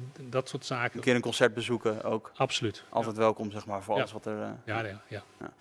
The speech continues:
Speaker 2: En geluidsmensen dan bijvoorbeeld? En lichtmensen, worden die, zijn die ook vrijwillig? Worden
Speaker 1: We
Speaker 2: die
Speaker 1: hebben één van onze vrijwilligers, twee van onze vrijwilligers die doen licht en geluid ook. Want, eh,
Speaker 2: Mhm.
Speaker 1: maar soms moeten we ook geluidmensen inhuren. We hebben ook, eh, eh,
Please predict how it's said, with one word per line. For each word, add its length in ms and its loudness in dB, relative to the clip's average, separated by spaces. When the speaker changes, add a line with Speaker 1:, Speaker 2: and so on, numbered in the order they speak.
Speaker 2:
En 120 6
geluidsmensen 540 6
dan 80 -6
bijvoorbeeld? 440 -4
En 140 0
lichtmensen, 500 0
worden 200 4
die, 180 0
zijn 280 -4
die 80 2
ook 100 2
vrijwillig? 300 0
Worden 260 0
Speaker 1:
We 60 6
Speaker 2:
die 80 6
Speaker 1:
hebben 180 0
één 120 4
van 180 0
onze 220 -4
vrijwilligers, 440 0
twee 160 4
van 120 0
onze 160 -6
vrijwilligers 420 -4
die 220 -4
doen 280 -6
licht 280 -6
en 100 -8
geluid 360 0
ook. 180 0
Want, 140 -18
eh, 100 -8
Speaker 2:
Mhm. 80 -4
Speaker 1:
maar 120 -4
soms 100 -6
moeten 160 -2
we 60 -10
ook 40 -14
geluidmensen 640 -2
inhuren. 320 -4
We 60 -2
hebben 200 -2
ook, 140 -10
eh, 120 -2
eh, 60 -4